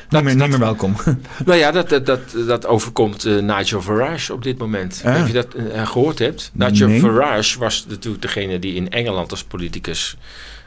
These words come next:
Speaker 1: eh, de, de Brexit, eh, eh, eh, ja, min of meer politiek aantrekkelijk heeft gemaakt, waardoor uiteindelijk Engeland uit het Verenigd Koninkrijk uit de Europese Unie stapte.
Speaker 2: Met vlaggetjes, hè? Ook.
Speaker 1: Ja, ja, ja, ja, ja.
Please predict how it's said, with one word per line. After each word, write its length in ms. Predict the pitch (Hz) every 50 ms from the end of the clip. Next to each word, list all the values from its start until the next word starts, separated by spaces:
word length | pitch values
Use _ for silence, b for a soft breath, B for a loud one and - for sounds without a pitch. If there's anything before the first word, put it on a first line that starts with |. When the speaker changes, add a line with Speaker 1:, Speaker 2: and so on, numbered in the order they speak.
| B -
Speaker 1:
eh, 100 | 98 95
de, 1000 | 92 90 90 87 87 87 85 85 85 85 87 85 85 82 85 85 82 82 85 82
de 180 | 87 87 85 78
Brexit, 540 | 78 113 135 135 - - 160 160 160 - -
eh, 260 | 170 151 139 135 135
eh, 600 | 127 - 127 131 127 127 120 113 104 113 120 120
eh, 60 | 117 113 113 113 113 117 -
ja, 260 | 117 131 147 104 80 82 80
min 180 | 82 95 95
of 100 | 90 80
meer 240 | 87 90 101 101 95
politiek 680 | - - 117 104 92 95 90 - - 147 131 - - -
aantrekkelijk 580 | - 110 110 110 120 131 127 127 135 143 135
heeft 220 | - 123 127 127 -
gemaakt, 400 | - 120 113 110 107 110 107 -
waardoor 400 | 110 107 104 104 95 90 87 87
uiteindelijk 440 | - 95 - 101 98 90 85 82 80 - - -
Engeland 460 | 104 95 90 87 82 80 80 - -
uit 260 | - 110 98 95 92 - - - - - -
het 100 | - -
Verenigd 240 | - 104 92 87 -
Koninkrijk 440 | 110 98 92 87 90 87 82 - -
uit 360 | - 117 110 101 92 - - - B B B B B B B B B B
de 80 | - 120
Europese 400 | 113 98 92 113 101 92 - 107
Unie 220 | 131 127 139 156
stapte. 400 | - - - 165 156 - - 196
Speaker 2:
Met 160 | 123 113 -
vlaggetjes, 500 | - - 127 131 113 107 104 - 95 -
hè? 60 | - 110
Ook. 240 | 160 151 110 - - B B B B B B B
Speaker 1:
Ja, 180 | - 135 175 202
ja, 160 | 208 185 165
ja, 140 | 151 143 139
ja, 220 | 135 135 131 127
ja. 280 | 127 120 117 123 -